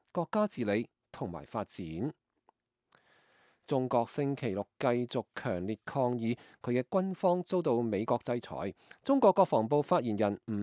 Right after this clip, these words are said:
謙抨擊話，制裁係公然踐踏國際關係基本準則，充分體現霸權主義。中國軍隊對此表示強烈憤慨同埋堅決反對。美國喺星期四宣布，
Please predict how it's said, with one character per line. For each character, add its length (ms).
謙 300
抨 240
擊 180
話， 320
制 240
裁 160
係 220
公 240
然 240
踐 300
踏 180
國 200
際 240
關 260
係 280
基 160
本 240
準 200
則， 200
充 200
分 240
體 240
現 280
霸 220
權 280
主 140
義。 320
中 140
國 120
軍 200
隊 120
對 140
此 140
表 180
示 240
強 300
烈 100
憤 320
慨 300
同 120
埋 160
堅 200
決 160
反 200
對。 380
美 120
國 120
喺 120
星 160
期 60
四 220
宣 240
布， 200